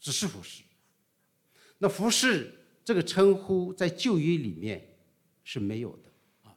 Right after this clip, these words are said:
是没有的，在新约里面才有。在使徒行传的第六章的，啊，一到六节呢，虽然没有用这几个字，可是呢，大家都同意，那这是设立执事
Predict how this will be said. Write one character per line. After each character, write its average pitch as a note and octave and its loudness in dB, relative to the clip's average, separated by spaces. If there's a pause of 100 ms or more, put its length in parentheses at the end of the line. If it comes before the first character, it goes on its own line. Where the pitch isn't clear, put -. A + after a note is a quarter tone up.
(100)
是 C3 -14
没 A#2+ -6
有 G#2 -6
的， A#2+ -12
在 A#2+ -12
新 E3+ 2
约 E3+ 2
里 A#2+ -4
面 G2+ -6
才 E2+ -18
有。 F2 -20 (480)
在 C#3+ 2 (440)
使 - -10
徒 E3 0
行 D3 0
传 D#3+ 6
的 D3+ 4
第 F#3+ -2
六 E3 6
章 D#3 2
的， A#2+ -4 (220)
啊， G2 -8
一 E3+ -2
到 E3+ 6
六 D#3+ 2
节 G#2 -8
呢， D3 -2 (200)
虽 - 2
然 G#3+ 8
没 F#3+ 8
有 F#2 0 (200)
用 C#3 2
这 F3+ -4
几 A#2 -12
个 G2+ -16
字， - -14 (180)
可 - -16
是 C#3+ -6
呢， C3 -4
大 C3+ -4
家 B2+ 0
都 D#3+ 0
同 G2+ -8
意， D#3+ -8 (140)
那 A2+ -12
这 A2+ -12
是 - -4
设 E3 -4
立 A2 -10 (440)
执 G#2 -12
事 G#2+ -4